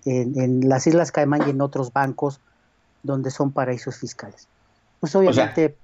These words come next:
Speaker 2: del
Speaker 1: es,
Speaker 2: dinero
Speaker 1: es
Speaker 2: que
Speaker 1: sorprendente.
Speaker 2: manejaba, ajá,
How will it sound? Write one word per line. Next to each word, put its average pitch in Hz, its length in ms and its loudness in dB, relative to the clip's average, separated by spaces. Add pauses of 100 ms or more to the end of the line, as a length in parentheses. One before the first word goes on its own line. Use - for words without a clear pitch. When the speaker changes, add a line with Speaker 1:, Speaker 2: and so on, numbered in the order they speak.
(300)
Speaker 2:
del 127 280 4
Speaker 1:
es, 107 60 -2
Speaker 2:
dinero 127 340 6
Speaker 1:
es 147 40 -4
Speaker 2:
que 185 80 0
Speaker 1:
sorprendente. 123 400 4
Speaker 2:
manejaba, 135 480 4 (400)
ajá, 104 300 0